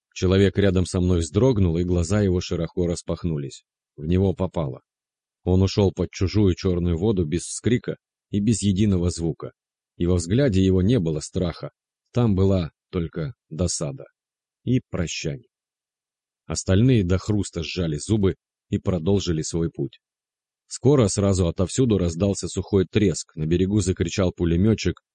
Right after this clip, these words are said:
испуганный предсмертно. В той стороне вспыхнуло и рвануло, содрогнув речное дно.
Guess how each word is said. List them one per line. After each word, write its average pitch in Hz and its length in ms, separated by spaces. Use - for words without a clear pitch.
испуганный 95 600
предсмертно. 92 720
В - 20
той 98 140
стороне 98 400
вспыхнуло 95 600
и 87 80
рвануло, 90 560
содрогнув 98 640
речное 90 460
дно. 78 260